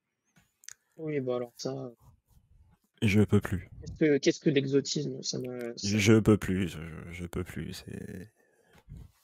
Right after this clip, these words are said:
Speaker 2: Non, non, mais, mais, mais, mais c'est, comment dire, ce qui est intéressant, c'est quand ton échange, c'est que pour avoir beaucoup voyagé, et même
Speaker 1: Mmh.
Speaker 2: on en parlait juste avant, c'est que je, et on a aussi, et on a aussi cette culture,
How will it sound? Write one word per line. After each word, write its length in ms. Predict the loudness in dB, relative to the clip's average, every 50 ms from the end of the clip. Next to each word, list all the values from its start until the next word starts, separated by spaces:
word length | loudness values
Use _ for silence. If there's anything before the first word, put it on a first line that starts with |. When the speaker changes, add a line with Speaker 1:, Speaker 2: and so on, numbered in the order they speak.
| _ _ _ _ _ _ _ _ _ _ _ _ -20 -20 -20 _ -20 -20 -20 -20 -20 _ _ _ -6
Speaker 2:
Non, 120 | -2 0
non, 80 | 2 4
mais, 100 | 4 4 2 4
mais, 140 | 2 2 4
mais, 200 | 6 6 8 8
mais 160 | 8 8 6
c'est, 300 | 6 6 6 8 8 8 8
comment 200 | 6 4 4 6
dire, 140 | 4 4
ce 80 | 4 4
qui 80 | 2 2
est 40 |
intéressant, 480 | 2 4 4 6 6 6 4 2 -2 -2
c'est 160 | -2 0 -2 -2
quand 220 | 0 0 0 0 -2 _ -20 -20 _ _ _ _ _ -2
ton 160 | 2 4 4 6
échange, 340 | 4 2 2 0 -2 -2 -2
c'est 160 | -2 -4 -4
que 80 | -4 -8 _ _ _ _ _ _ _ _ _ _ _ _ _ _ _ _ _ _ _ -18 -10 -2
pour 200 | 4 8 10 10
avoir 260 | 12 12 12 10 10
beaucoup 380 | 8 8 6 6 8 10 10 10
voyagé, 520 | 12 12 12 12 10 10 10 10 8 8 6 _ -20 _ _ _ _ _ _ _ _ _ _ _ _ _ _ _ -20 -20 -12 -6
et 80 | -4 0
même 180 | 2 2 4
Speaker 1:
Mmh. 0 |
Speaker 2:
on 80 | 4 4
en 100 | 4 4
parlait 280 | 6 6 6 6 4 2
juste 200 | 0 -2 0 2
avant, 220 | 2 2 0 -2 -4 _ _ _ _ _ _ _ _ _ _ _ -20 -20 -20 -20 -20 -20 _ _ -8
c'est 300 | -6 -4 0 2 2 2
que 200 | 2 0 0 0
je, 640 | 2 2 4 4 6 6 6 4 4 2 2 0 -2 -4 0 6
et 120 | 8 10
on 120 | 10 12 12
a 60 | 10
aussi, 300 | 10 8 6 2 2 6
et 60 | 8
on 140 | 8 10 10
a 60 | 10
aussi 180 | 10 8 6 4
cette 240 | 6 6 6 6 6
culture, 520 | 2 2 2 2 2 2 2 2 2 -2